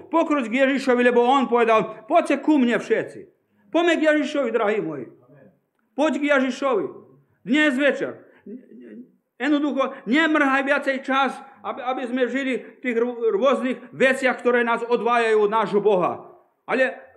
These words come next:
Božie slovo a Božie spasenie je pre každého nás, lebo vôľa Božia je, e, tá, že by všetci ľudia boli spasení, že by všetci prišli k upokáňu a že by všetci prišli k Božej milosti a boli, a zachránení,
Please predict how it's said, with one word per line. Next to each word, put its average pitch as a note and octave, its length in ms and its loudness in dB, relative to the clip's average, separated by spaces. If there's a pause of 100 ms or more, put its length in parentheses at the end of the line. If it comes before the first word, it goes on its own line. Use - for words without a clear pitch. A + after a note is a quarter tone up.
(680)
Božie C#4 320 2
slovo A#3+ 480 0
a - 80 2
Božie B3+ 320 2
spasenie B3+ 560 -2
je A#3 80 -6
pre A3 80 2
každého G#3 400 0
nás, G3+ 240 -2
lebo G3+ 240 0 (160)
vôľa C4+ 400 2
Božia A#3+ 320 2
je, - 80 0
e, - 40 -16 (760)
tá, A#3+ 400 -2
že G3+ 160 2
by A3 60 -2 (180)
všetci C#4 480 0
ľudia B3 240 2
boli A3+ 160 2
spasení, F3 560 -4 (240)
že B3+ 160 0
by C4+ 80 0
všetci D4 400 -2
prišli C#4 400 -6
k A#3 80 -6
upokáňu C4 720 -2
a - 80 -10
že B3 160 0
by A#3 320 -6
všetci D4 320 -2
prišli C#4 320 -6
k F3+ 80 -8
Božej B3+ 240 2
milosti A#3+ 480 0 (160)
a A3 80 -2
boli, A3 240 0
a A3+ 320 -6
zachránení, G#3+ 800 0